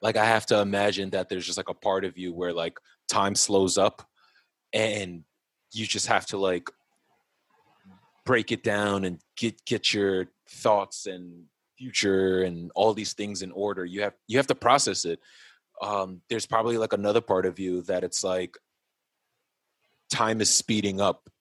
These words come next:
and I'm running out, and the only thing I have to, like, hold on to is the past.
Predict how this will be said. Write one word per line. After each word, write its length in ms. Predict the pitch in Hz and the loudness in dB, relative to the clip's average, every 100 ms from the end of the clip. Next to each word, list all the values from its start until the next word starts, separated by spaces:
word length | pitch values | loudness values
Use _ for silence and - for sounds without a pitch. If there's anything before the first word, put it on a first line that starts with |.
| _ - | _ -4
and 160 | 104 | -2
I'm 160 | 95 95 | -2 0
running 380 | 98 101 98 101 | 2 4 4 4
out, 220 | 95 87 | 2 2
and 100 | 87 | 0
the 60 | 90 | 0
only 240 | 95 101 | 0 -2
thing 200 | 92 92 | -2 -2
I 60 | 87 | 0
have 200 | 95 - | -2 -2
to, 80 | 90 | -2
like, 180 | 87 | -2
hold 240 | 90 95 92 | 4 4 4
on 180 | 95 92 | 2 2
to 300 | 95 87 87 | 2 2 2
is 500 | 87 85 80 78 - - _ | 2 2 2 -2 -6 -8 _
the 80 | - | -4
past. 500 | - 95 76 - - | 2 2 2 -2 -4